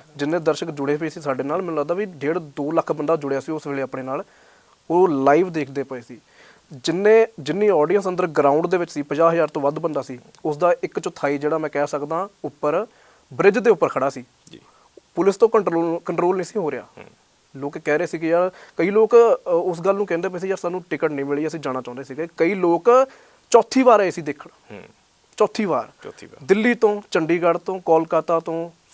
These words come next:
Speaker 1: ਸਭ ਪਾਸਿਓਂ ਪੰਜਾਬ ਦੇ ਵਿੱਚ ਆ ਕੇ ਇੱਕ ਪੰਜਾਬੀ ਆਰਟਿਸਟ ਨੂੰ ਦੇਖਣਾ, ਉਹਨੂੰ ਮਿਲਣਾ, ਉਹਦੇ ਗਾਣੇ ਸੁਣਨੇ। ਔਰ ਸਭ ਤੋਂ ਵੱਡੀ ਗੱਲ ਇੱਥੇ ਮੈਂ ਪੱਗ ਦੀ ਕਰੂੰਗਾ, ਕੋਈ ਮੰਨੇ ਨਾ ਮੰਨੇ, ਪਰ ਇਸ ਵੇਲੇ ਦਲਜੀਤ ਇੰਨਾ ਕੁ ਛਾਇਆ ਹੋਇਆ ਹੈ, ਪੱਗ ਜਿਹੜੀ ਆ ਗਲੋਬਲੀ ਕਰ ਦਿੱਤੀ ਉਸ ਬੰਦੇ ਨੇ।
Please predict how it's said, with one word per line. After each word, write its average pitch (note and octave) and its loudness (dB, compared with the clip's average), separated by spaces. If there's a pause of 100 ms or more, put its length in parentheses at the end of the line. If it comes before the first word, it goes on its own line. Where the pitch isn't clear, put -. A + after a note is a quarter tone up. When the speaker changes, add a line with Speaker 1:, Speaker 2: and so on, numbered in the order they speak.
(160)
Speaker 1:
ਸਭ F#3 2
ਪਾਸਿਓਂ G3 0 (340)
ਪੰਜਾਬ E3 0
ਦੇ F#3 -4
ਵਿੱਚ F3 -8 (260)
ਆ D3 2
ਕੇ D3 -8 (300)
ਇੱਕ - -20
ਪੰਜਾਬੀ D#3 0
ਆਰਟਿਸਟ D3 -2
ਨੂੰ D3+ -10
ਦੇਖਣਾ, D#3 -4
ਉਹਨੂੰ D#3+ -4
ਮਿਲਣਾ, D3+ -4
ਉਹਦੇ D#3 -2
ਗਾਣੇ D3 -4
ਸੁਣਨੇ। D#3 -8 (380)
ਔਰ E3 2
ਸਭ G3+ -2
ਤੋਂ A3 0
ਵੱਡੀ E3 -2
ਗੱਲ E3 0
ਇੱਥੇ E3 -6
ਮੈਂ E3+ -6
ਪੱਗ C3+ -2
ਦੀ C3+ -8
ਕਰੂੰਗਾ, B2+ -14 (360)
ਕੋਈ E3+ 0
ਮੰਨੇ D3 -4
ਨਾ C#3 -4
ਮੰਨੇ, D3+ -6
ਪਰ D3+ -4 (640)
ਇਸ D#3 -2
ਵੇਲੇ D#3 0
ਦਲਜੀਤ D#3 -4 (360)
ਇੰਨਾ D3+ -4
ਕੁ F3 -8
ਛਾਇਆ B2+ -2
ਹੋਇਆ C3+ -4
ਹੈ, F3 -2 (920)
ਪੱਗ F3 4
ਜਿਹੜੀ F3 -2
ਆ D#3+ 0
ਗਲੋਬਲੀ E3+ -2
ਕਰ D3+ 0
ਦਿੱਤੀ C3+ -12
ਉਸ B2+ -14
ਬੰਦੇ A#2+ -20
ਨੇ। - -20